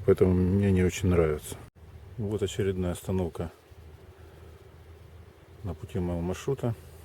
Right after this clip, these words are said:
возле одной из баз. Вот такой вот заливчик. Сейчас он, сейчас он зарос ряской.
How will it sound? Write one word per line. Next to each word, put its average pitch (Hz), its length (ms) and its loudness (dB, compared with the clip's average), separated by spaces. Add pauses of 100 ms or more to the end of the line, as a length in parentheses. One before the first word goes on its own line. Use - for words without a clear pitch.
(1600)
возле 92 240 2
одной 95 280 4
из 92 40 -2
баз. 120 400 0 (1600)
Вот - 160 -6
такой - 300 -2
вот 85 140 -2
заливчик. 131 600 0 (1400)
Сейчас 98 420 4
он, 92 160 -2
сейчас - 760 6
он 90 100 6
зарос 87 520 6 (120)
ряской. 120 560 6